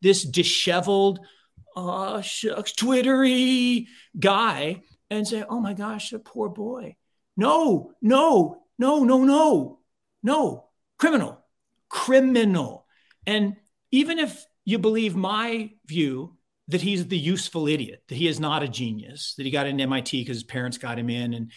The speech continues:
the Caroline is not a genius, that these are idiots. They are useful idiots. If you think of a really higher power that's been funded by big money, and Joseph said it, right? Follow the money. Maxine Waters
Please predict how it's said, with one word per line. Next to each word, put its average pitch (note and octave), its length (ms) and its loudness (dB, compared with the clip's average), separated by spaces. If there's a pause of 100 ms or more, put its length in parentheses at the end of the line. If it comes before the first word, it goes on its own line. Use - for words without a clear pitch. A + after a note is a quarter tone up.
(320)
the B2 100 -8
Caroline C#3 500 -2
is B2 120 -6
not C3+ 220 -2
a C3+ 40 -6
genius, B2 640 -4
that A#2 160 -14
these C3 160 -6
are C#3 200 -6 (200)
idiots. C#3 640 -4 (480)
They D#3 220 4
are F3+ 160 0
useful D#3+ 540 -4
idiots. C#3+ 360 -2
If B2+ 80 -10
you D#3 80 -8
think D#3 160 -2
of C3 120 -2
a A#2+ 240 -6 (360)
really D3+ 300 -2
higher C#3 440 -4
power B2+ 640 -8 (480)
that's B2 180 -8
been C3 200 -6
funded C3+ 560 -4
by A#2+ 400 -4 (300)
big E3 240 2
money, B2+ 340 -4
and B2+ 100 -10
Joseph C#3+ 380 -4
said - 240 -4
it, - 140 -12
right? A#2+ 180 -12
Follow A#3 420 -2
the B2+ 100 -6
money. B3 140 -6 (240)
Maxine E3 680 -4
Waters C#3 600 -12